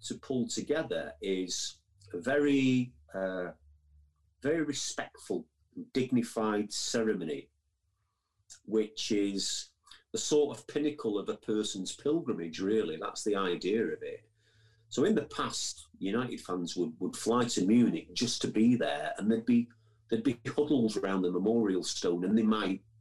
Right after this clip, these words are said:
sing the Flounce at Manchester, they might not, they might say a prayer. Uh,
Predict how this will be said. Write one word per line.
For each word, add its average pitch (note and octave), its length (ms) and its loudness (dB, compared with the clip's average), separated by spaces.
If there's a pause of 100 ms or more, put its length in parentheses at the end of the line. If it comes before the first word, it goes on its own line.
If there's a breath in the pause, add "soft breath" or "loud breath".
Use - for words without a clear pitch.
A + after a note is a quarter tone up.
(220)
sing - 320 -2
the F2+ 60 -4
Flounce D#2+ 460 -4
at - 120 -6
Manchester, - 480 -4
they G2+ 100 -2
might D#2 320 -2
not, D#2+ 220 -2
they F#2+ 80 -2
might G2 220 -2
say D#2+ 240 -2
a - 60 -6
prayer. F2+ 440 -4 (720 loud breath)
Uh, A2+ 240 4